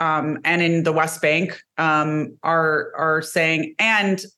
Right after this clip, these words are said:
Palestinians who are living all over the diaspora, um, are saying, "Please," they're begging us not to stop talking about it. And you, there's no platform too small. Um,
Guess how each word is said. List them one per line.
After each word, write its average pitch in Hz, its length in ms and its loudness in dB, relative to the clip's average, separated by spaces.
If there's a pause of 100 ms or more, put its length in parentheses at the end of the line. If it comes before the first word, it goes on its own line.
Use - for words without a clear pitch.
(120)
Palestinians 190 580 0
who 180 80 -2
are 170 60 2
living 170 240 2
all 156 160 2
over 160 180 2
the 151 80 -2
diaspora, 151 840 0 (460)
um, 165 460 2
are 175 120 0
saying, 180 360 0
"Please," 202 800 -2 (260)
they're 170 240 -2
begging 185 400 2
us 156 320 0
not 156 260 0
to 160 100 -6
stop 147 360 -2
talking 139 360 -4
about - 260 -6
it. - 100 -8 (640)
And 175 500 2
you, 196 420 0
there's 196 260 0
no 220 480 4 (480)
platform 208 640 0
too 202 200 -2
small. 160 800 0 (320)
Um, 160 500 2